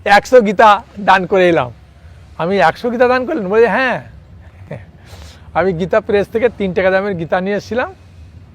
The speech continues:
একশোটা গীতা, তা ওই গীতা জয়ন্তীর দিনে আমি দান করবো বলে আমি সবাইকে দিয়ে দিলাম, হ্যাঁ,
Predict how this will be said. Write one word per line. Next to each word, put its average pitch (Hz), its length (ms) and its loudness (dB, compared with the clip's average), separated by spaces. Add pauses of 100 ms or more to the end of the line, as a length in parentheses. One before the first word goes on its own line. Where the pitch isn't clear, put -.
(240)
একশোটা 190 340 -2
গীতা, 196 340 -4 (880)
তা 165 140 2 (680)
ওই 160 220 -2
গীতা 165 300 -4
জয়ন্তীর 175 420 -4
দিনে 196 220 -2
আমি 180 400 -4
দান 156 280 -4
করবো 180 200 -4
বলে 202 200 0 (460)
আমি 170 140 -8
সবাইকে 185 360 -2
দিয়ে 170 180 -2
দিলাম, 156 280 -6 (680)
হ্যাঁ, 190 180 -8